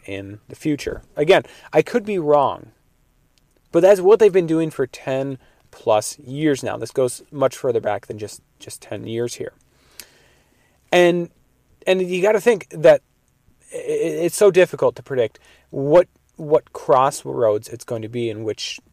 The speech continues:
this, this strategy no longer works. But when it comes to my own precious metals holdings or my own pessimism about the global economy,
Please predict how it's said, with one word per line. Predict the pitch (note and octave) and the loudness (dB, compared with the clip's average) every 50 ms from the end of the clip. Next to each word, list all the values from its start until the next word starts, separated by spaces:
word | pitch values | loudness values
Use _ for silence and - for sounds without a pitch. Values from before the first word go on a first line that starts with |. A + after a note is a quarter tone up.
| _ _ | _ _
this, | - - A#2 - - - - - | -10 -10 -8 -8 -8 -14 -14 -10
this | - A#2+ - | -10 -10 -10
strategy | - - - - A#2+ A#2 A#2 A#2+ A2+ A2+ G#2 | -10 -8 -4 -4 -2 -2 -4 -6 -8 -12 -12
no | G2+ G2+ G2 | -12 -10 -10
longer | G2 G2 G2 G2 G2 F2+ | -10 -10 -10 -10 -12 -12
works. | F2+ - - - - _ - - - _ _ _ _ _ _ _ _ _ _ _ _ _ _ _ _ _ _ _ _ _ _ _ _ _ - - _ | -10 -10 -10 -12 -14 _ -20 -20 -20 _ _ _ _ _ _ _ _ _ _ _ _ _ _ _ _ _ _ _ _ _ _ _ _ _ -20 -14 _
But | - F#3 F#3 F3 D#3+ _ _ - | 4 6 6 6 4 _ _ -4
when | F#3+ F3 F3+ | 0 0 2
it | F#3+ F#3+ - | 2 0 -2
comes | - - - G#3 A#3 A#3 - | -6 -6 -4 -4 -4 -4 -6
to | - - | -10 -8
my | D#3 C#3+ B2+ C#3 D3 | -6 -4 -2 0 0
own | D3 D3 C#3+ | 0 -2 -4
precious | - - D3 C#3 - - B2+ - | -6 -8 -8 -8 -8 -10 -14 -12
metals | A#2 A2+ A2 A2 A2 - | -10 -8 -6 -6 -8 -8
holdings | - A#2 G2+ G#2 G#2 G2 G2 G#2 G#2 - _ _ _ _ _ _ - | -10 -10 -10 -8 -10 -10 -12 -12 -16 -20 _ _ _ _ _ _ -8
or | C3 C3 | -6 -4
my | C3 B2 A#2 A#2 | -2 0 0 2
own | C3+ D3 D3 C3 | 2 2 0 -2
pessimism | - - - C#3+ C3 B2+ - C3+ B2+ B2 A#2+ A#2+ | -6 -8 -6 -6 -6 -4 -4 -6 -6 -6 -8 -10
about | A2+ G#2+ A2 - A2+ G#2+ | -10 -10 -6 -6 -6 -6
the | - - | -6 -4
global | A#2+ A#2+ A#2 A2 A2 | -2 -2 0 0 0
economy, | G#2 - - - A2+ A2+ A#2 A#2 A#2 A2+ A2 G#2+ G#2+ | -4 -4 -8 -14 -12 -12 -10 -10 -10 -10 -10 -12 -12